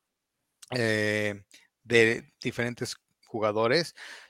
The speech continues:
Yo puedo entender que una tercera y ocho, lances ese pase en tercera y ocho o en tercera y doce,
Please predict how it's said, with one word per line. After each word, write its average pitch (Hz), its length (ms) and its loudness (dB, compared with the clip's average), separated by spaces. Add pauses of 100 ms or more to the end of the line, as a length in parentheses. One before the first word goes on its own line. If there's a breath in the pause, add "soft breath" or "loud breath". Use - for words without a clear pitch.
Yo 190 100 6
puedo 233 160 8
entender 185 400 2
que 180 120 0
una 190 180 2
tercera 170 500 6
y 160 120 4
ocho, 190 500 4
lances 175 580 -4
ese 185 220 -2
pase 180 340 4
en 147 80 -2
tercera 175 420 4
y 156 120 2
ocho 165 320 2
o 113 80 -2
en 110 60 -16
tercera 170 420 4
y 139 60 6
doce, 143 480 2